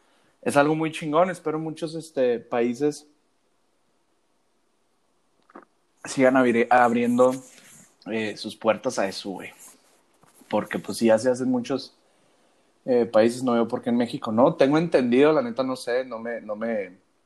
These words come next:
tomen muy en serio, pero no estoy muy bien informado, tengo que admitirlo. Pues no sé si México esté luchando con eso, pero espero que sea una realidad, güey. La neta, no tengo problema con eso, güey, se me hace muy bien.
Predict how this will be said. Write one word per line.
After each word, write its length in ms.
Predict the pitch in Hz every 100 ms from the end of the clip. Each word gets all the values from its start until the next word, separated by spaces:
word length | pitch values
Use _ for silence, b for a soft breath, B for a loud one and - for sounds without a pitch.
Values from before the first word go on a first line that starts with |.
| _ _ _ _
tomen 240 | - 110 113
muy 160 | 113
en 120 | 117
serio, 280 | 117 110 117
pero 120 | 107
no 80 | 104
estoy 180 | 104 113
muy 140 | 110
bien 120 | 107 110
informado, 500 | 110 101 110 131 131
tengo 180 | 107
que 80 | 104
admitirlo. 520 | 110 107 147 165 185 - b b b b b
Pues 120 | -
no 100 | 117
sé 100 | 117
si 60 | 143
México 360 | 135 127 135 135
esté 180 | -
luchando 400 | 120 117 131 131
con 140 | 117 117
eso, 360 | 143 185 180 - _ _ _ _ _ _ _
pero 260 | - 214 226
espero 340 | 220 160 147
que 40 | 151
sea 180 | 143 131
una 160 | 143
realidad, 420 | 143 143 117 104 104
güey. 160 | 110
La 80 | 120
neta, 300 | 143 151 190
no 180 | 185 180
tengo 140 | 202
problema 320 | 196 147 151
con 120 | 170 135
eso, 200 | 139 156
güey, 100 | 143
se 140 | 131
me 80 | 120
hace 100 | 131
muy 140 | 139
bien. 240 | 135 123